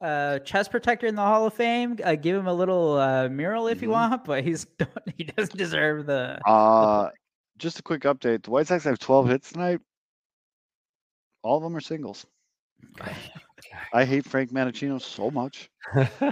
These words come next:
Speaker 1: At, at this point, though, okay, d-,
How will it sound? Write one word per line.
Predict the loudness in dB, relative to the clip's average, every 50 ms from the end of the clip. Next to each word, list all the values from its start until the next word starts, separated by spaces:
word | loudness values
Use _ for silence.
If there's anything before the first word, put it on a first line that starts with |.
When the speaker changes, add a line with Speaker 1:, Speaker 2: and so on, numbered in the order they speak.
| -4 -8 -14 _ _ _ _ -20 -20 -20 -20 -20 _ _ _ -20 _ _ _ _ _ _ _ -20 -20 -20 _ -14 -2 0
Speaker 1:
At, | 0 0 2 0
at | 0 0 0
this | 0 -2 -2 -2
point, | -2 -2 0 0 0 -2 -2
though, | 0 0 0 0 -2 -6 -8 -6 -4
okay, | -4 -2 0 0 0 -2
d-, | -4 -8 -14